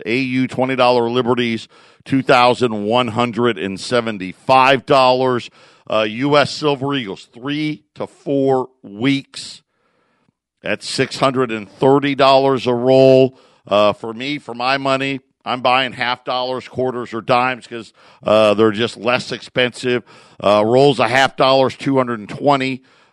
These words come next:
Uh, rolls of quarters, two fifteen, and, and so rolls of silver dimes, uh, they're gonna be half that. Eight hundred, nine five one, zero five nine two. If you've never ordered before, you need,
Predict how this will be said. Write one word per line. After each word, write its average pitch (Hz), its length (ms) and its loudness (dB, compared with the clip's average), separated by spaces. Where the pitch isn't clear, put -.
Uh, 104 200 0
rolls 123 380 2
of 120 100 -6
quarters, 131 460 0
two 135 220 -10
fifteen, 123 760 -8
and, 104 240 -10
and 98 200 -10
so 123 320 -6
rolls 120 360 0
of 104 80 -10
silver 127 420 0
dimes, 117 600 0
uh, 104 260 4
they're 110 140 -2
gonna 113 200 -8
be 101 160 -6
half 117 340 -2
that. 110 360 -2
Eight 131 220 -2
hundred, 123 600 0
nine 120 460 0
five 127 500 2
one, 123 340 0
zero 127 460 2
five 123 560 2
nine 123 400 -2
two. 131 260 -6
If 107 160 -12
you've 90 200 -18
never 127 340 -4
ordered 131 260 -6
before, 131 260 -12
you 165 140 -10
need, 185 240 -10